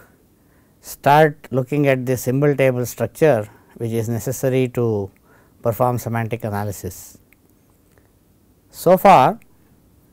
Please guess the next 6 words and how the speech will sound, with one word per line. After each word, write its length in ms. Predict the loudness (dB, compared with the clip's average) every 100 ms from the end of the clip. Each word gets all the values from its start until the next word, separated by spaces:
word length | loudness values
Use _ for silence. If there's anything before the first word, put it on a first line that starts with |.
| _ _ _ 0
I 220 | 2 2
only 720 | 2 2 4 4 4 0 -2 -10 _
added 440 | -4 0 2 2
a 80 | 0
few 580 | -2 0 2 2 0 -2
routines 800 | -4 -2 2 2 2 -2 -8 -16